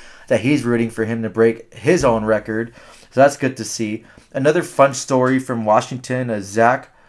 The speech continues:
Focal, their goalie. I know he was a, a high draft pick for the Montreal Canadiens, spent some time on the East Coast and bounced around leagues here and there. He got his first, uh,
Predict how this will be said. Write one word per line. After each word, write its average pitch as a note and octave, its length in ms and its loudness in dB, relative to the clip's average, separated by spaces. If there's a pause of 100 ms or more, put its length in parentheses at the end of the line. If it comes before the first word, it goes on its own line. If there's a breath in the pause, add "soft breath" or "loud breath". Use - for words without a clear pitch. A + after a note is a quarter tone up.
(220 soft breath)
Focal, C3 840 0 (240)
their A#2 220 0
goalie. B2 560 0 (320 loud breath)
I B2 100 0
know A#2+ 140 2
he A#2+ 100 -2
was B2 160 -2
a, G#2+ 380 2
a - 20 -4
high B2 240 0
draft A2+ 400 0
pick A#2+ 160 -4
for - 80 -10
the A2 80 -6
Montreal A2+ 400 0
Canadiens, A2+ 600 -4
spent A2+ 200 -6
some A2+ 120 -14
time G#2+ 240 -6
on G#2 80 -10
the F#2 140 -12
East A2+ 200 -8
Coast G#2 420 -4
and G2 380 -16
bounced A#2 340 0
around A2+ 240 -4
leagues A2 320 -4
here A2+ 160 -4
and A2 100 -6
there. A2+ 200 0
He A#2 100 -2
got A#2+ 140 2
his A#2 120 -8
first, C3 480 -6
uh, G#2+ 220 0